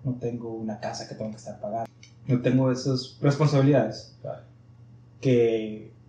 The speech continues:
Speaker 1: si las tuviera no podía hacer con mi mamá de que, "Ay, oye, vieja, no voy a trabajar por unos cuatro meses para da-, darle chingón al, al, al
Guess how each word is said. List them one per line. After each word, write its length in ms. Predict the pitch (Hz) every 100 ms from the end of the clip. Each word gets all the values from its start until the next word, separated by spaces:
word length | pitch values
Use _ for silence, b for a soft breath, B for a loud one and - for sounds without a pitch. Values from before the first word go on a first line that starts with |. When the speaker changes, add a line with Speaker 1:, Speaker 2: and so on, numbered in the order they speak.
| - -
Speaker 1:
si 160 | 147 131
las 180 | 127
tuviera 400 | 127 120 151 147
no 160 | 131 123
podía 140 | 127
hacer 160 | 123 117
con 120 | 123
mi 80 | 117
mamá 300 | 110 113 113
de 100 | 110
que, 80 | -
"Ay, 360 | 135 139 131 127
oye, 160 | 143
vieja, 260 | 151 147 151
no 100 | 139
voy 100 | 151
a 40 |
trabajar 380 | 160 147 147 143
por 100 | 151
unos 180 | 147 147
cuatro 240 | 143 147
meses 280 | 139 135 143
para 140 | 135 123
da-, 160 | 127
darle 300 | 120 123 127
chingón 400 | - 127 123 113 -
al, 0 |
al, 220 | 117 110
al 140 | 107